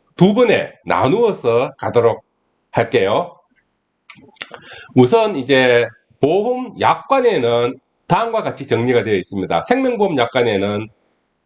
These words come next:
재해의 정의를 우발적인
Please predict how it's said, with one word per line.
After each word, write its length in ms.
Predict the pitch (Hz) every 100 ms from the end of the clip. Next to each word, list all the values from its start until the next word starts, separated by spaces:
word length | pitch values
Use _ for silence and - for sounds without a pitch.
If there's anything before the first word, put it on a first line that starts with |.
| _
재해의 920 | - 214 247 220 196 156 151 175 196 202 _ _ _ _ _ _ _
정의를 680 | - 117 117 107 87 85 78 _ _ _ _ _ -
우발적인 1000 | 208 226 226 226 220 190 170 175 196